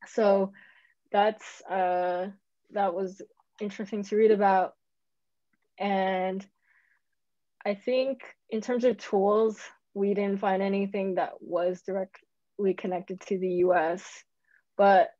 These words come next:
I, I do remember reading a blog post by a woman, uh, historian, Kate Bagnall, who, who went to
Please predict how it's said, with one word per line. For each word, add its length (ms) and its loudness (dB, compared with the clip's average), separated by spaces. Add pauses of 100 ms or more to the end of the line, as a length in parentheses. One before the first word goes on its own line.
(160)
I, 300 2
I 100 2
do 160 0
remember 400 2
reading 280 4
a 60 0
blog 380 -2
post 380 -6
by 140 -2
a 100 0
woman, 500 -4 (320)
uh, 280 -2 (120)
historian, 720 -2 (1120)
Kate 340 -4
Bagnall, 560 -2
who, 220 2
who 280 -4 (300)
went 320 4 (300)
to 500 4